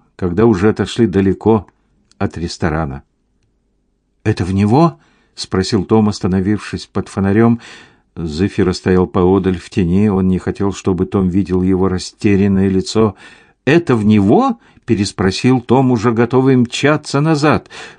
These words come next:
Повисло тяжелое молчание. Зефира несколько раз яростно пнул стену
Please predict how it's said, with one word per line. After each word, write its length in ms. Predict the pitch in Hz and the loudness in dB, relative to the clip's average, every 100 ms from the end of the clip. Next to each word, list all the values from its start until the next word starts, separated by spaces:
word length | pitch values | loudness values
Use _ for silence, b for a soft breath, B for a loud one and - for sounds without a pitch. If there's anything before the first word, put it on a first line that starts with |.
| - | -6
Повисло 460 | 87 80 - 90 | -4 -4 -6 -6
тяжелое 520 | - 87 87 90 85 | -4 -2 0 2 0
молчание. 800 | 82 87 85 117 98 90 85 76 - B B B | 0 -2 -2 -2 0 0 -2 -4 -10 B B B
Зефира 440 | 90 98 - 113 | -4 -2 0 0
несколько 540 | 98 110 117 110 92 107 | 2 2 0 -4 -6 -4
раз 280 | 110 104 - | -4 -4 -6
яростно 840 | 87 76 110 107 95 - - 95 | -8 -2 -2 -2 -4 -8 -4 -4
пнул 540 | 78 92 92 101 92 - | -4 0 2 2 -2 -8
стену 760 | - - - 123 127 104 92 | -12 -12 -6 0 2 4 2